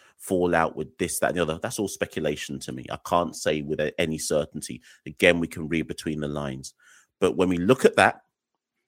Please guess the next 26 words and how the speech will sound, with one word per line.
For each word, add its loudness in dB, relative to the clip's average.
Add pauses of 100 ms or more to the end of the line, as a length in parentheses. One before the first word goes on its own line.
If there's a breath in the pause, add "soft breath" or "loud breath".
and -2
when 2
we 2
look 0
at 0
the 4
recent 2
situation -2 (300 soft breath)
with, 2 (100)
um, -2
the -4
Gujarat 2
Giants 2
in -2
the, -4
in -6
the -4
Women's -4
Premier -4
League, -10 (320 soft breath)
it -4
certainly 4
raises 0
a -4
sense -4
of -6